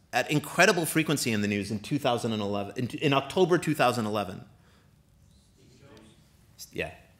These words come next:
<laughs> right? <laughs> Steve Jobs happened to die, right? It has nothing to do with the economy. It's just that the guy's name happened to be Jobs, and that broke their model, right?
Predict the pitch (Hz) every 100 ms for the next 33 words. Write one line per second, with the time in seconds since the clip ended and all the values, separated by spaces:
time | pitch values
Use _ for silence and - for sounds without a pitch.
0 | - - - - 104 120 127 - 202 -
1 | - 202 151 143 127 - 120 123 113 98
2 | 82 - - - - 156 175 180 190 233
3 | 208 165 170 139 143 - 151 139 120 113
4 | - - - 180 165 147 127 147 160 139
5 | 143 135 123 127 127 123 113 98 101 107
6 | 117 120 120 113 - 95 87 - - -
7 | - - - - 107 113